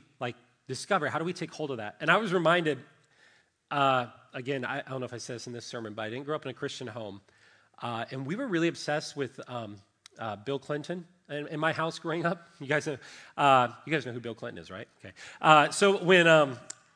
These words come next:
uh, we just, we love Bill. We were, we were a blue-collar factory family. So we just, we, he just gave us the warm fuzzies. And I remember once watching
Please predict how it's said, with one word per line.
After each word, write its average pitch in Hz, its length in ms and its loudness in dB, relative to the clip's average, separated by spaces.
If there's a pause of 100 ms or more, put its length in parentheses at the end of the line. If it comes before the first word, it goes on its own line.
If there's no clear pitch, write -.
(220)
uh, 165 320 8
we 185 100 2
just, 165 240 -4
we 165 80 0
love 196 180 4
Bill. 190 160 4
We 170 140 2
were, 180 160 2
we 196 120 -4
were 196 120 2
a 170 100 2
blue-collar 180 460 -4
factory 139 320 -4
family. 87 320 -10
So 156 140 -4
we 175 40 4
just, 170 160 -2
we, 160 200 -4
he 151 180 -10
just 151 140 -14
gave 180 160 -4
us - 80 -10
the 151 80 -10
warm 151 180 -6
fuzzies. 113 380 -8
And 139 80 2
I 175 40 8
remember 214 220 4
once 190 320 2
watching 190 460 2